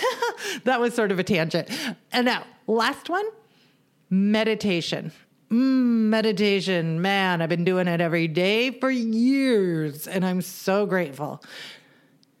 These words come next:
because it's a ninja trick. It is such a ninja trick, 'cause when you up-level your game,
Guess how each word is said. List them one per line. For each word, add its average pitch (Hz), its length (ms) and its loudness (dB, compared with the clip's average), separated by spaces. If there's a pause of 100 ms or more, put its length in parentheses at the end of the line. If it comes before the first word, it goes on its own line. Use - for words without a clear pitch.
(260)
because 180 300 -4
it's 254 180 -2
a 320 60 2
ninja 233 480 0
trick. - 520 -12 (280)
It 185 140 2
is 180 160 -6
such 190 560 -6
a 208 60 2
ninja 180 440 0
trick, - 420 -6
'cause 165 200 -2
when 180 160 2
you 247 120 0
up-level 240 560 0
your 226 180 -2
game, 190 500 0